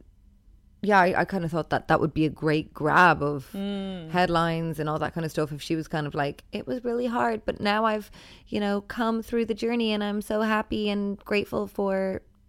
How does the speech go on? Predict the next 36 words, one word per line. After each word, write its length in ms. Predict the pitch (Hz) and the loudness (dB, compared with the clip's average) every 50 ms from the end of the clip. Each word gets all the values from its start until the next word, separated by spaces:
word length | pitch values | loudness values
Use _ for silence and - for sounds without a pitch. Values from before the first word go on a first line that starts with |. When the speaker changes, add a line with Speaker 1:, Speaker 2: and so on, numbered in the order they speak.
| _ - - | _ -8 -2
Speaker 1:
you 120 | 185 208 | 2 4
know, 80 | 190 156 | 4 4
I 100 | 165 180 | 4 4
thought 160 | - 202 185 | 4 4 4
it 20 | 170 | 4
was 100 | 165 - | 2 0
gonna 140 | 180 160 | -2 -2
be 80 | 151 151 | 0 0
that 200 | 151 143 - - | 0 -2 -2 -2
kind 140 | - 180 196 | -2 -2 -2
of 40 | 190 | 0
thing. 260 | - 202 202 202 202 202 | 0 0 2 2 0 0
Speaker 2:
Sure. 340 | - 220 202 190 185 175 | 0 0 0 0 -2 0
Speaker 1:
New 180 | 170 180 175 175 | 0 2 2 2
year, 680 | 175 165 156 156 156 156 156 156 156 156 151 147 - - | 2 2 2 2 2 2 2 2 2 2 0 -2 -4 -4
new 300 | - 165 156 151 156 156 | -6 -4 -4 -2 -2 -2
me, 300 | 151 151 147 147 147 143 | -2 -2 -2 -2 -2 -2
I 80 | 143 143 | -2 -2
accepted, 880 | 143 151 143 - - - 147 147 - - - - 147 151 151 147 - - | -2 -4 -6 -6 -6 -4 -4 -4 -4 -6 -6 -4 -2 -2 -2 -4 -4 -6
I 140 | - 147 151 | -6 -4 -4
looked 260 | 151 156 156 - - | -2 -4 -6 -6 -6
back 220 | - - 123 - - | -6 -4 -4 -4 -6
at 80 | - | -8
the 100 | - 113 | -8 -6
year 280 | 110 113 113 110 117 - | -6 -4 -4 -2 -2 -2
and 160 | 113 - - 110 | -2 -4 -6 -8
I 80 | 107 | -8
found 300 | - - - 113 113 113 | -8 -6 -6 -6 -4 -6
that 140 | - - - | -6 -8 -6
really 220 | - 117 110 - | -6 -6 -6 -4
hard, 280 | 120 117 123 104 104 - | -4 -4 -4 -4 -6 -6
but 140 | - - - | -8 -8 -8
now 180 | - 117 110 101 | -6 -6 -6 -6
I'm 140 | 95 92 - | -8 -8 -8
so 160 | - - - | -8 -8 -8
much 200 | - - - | -8 -10 -12